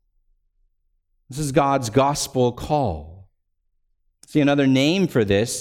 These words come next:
is God's effective call. Look at question number ninety-three. Look at question number ninety-three. What is God's effective call?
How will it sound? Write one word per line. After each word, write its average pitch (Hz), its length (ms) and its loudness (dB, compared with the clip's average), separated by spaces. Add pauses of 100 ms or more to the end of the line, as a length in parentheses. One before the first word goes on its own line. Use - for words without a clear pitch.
is 113 240 0
God's 107 540 0
effective 107 1040 -4 (400)
call. 73 680 -10 (1600)
Look 131 320 2
at 117 600 -2 (840)
question 127 400 0
number 110 220 2
ninety-three. 101 1000 -2
Look 104 140 -12
at - 120 -4
question 110 380 -4
number 95 200 0
ninety-three. 92 840 -6 (2000)
What 113 480 0
is 107 260 2
God's 107 420 0
effective 101 500 -4
call? 90 420 -2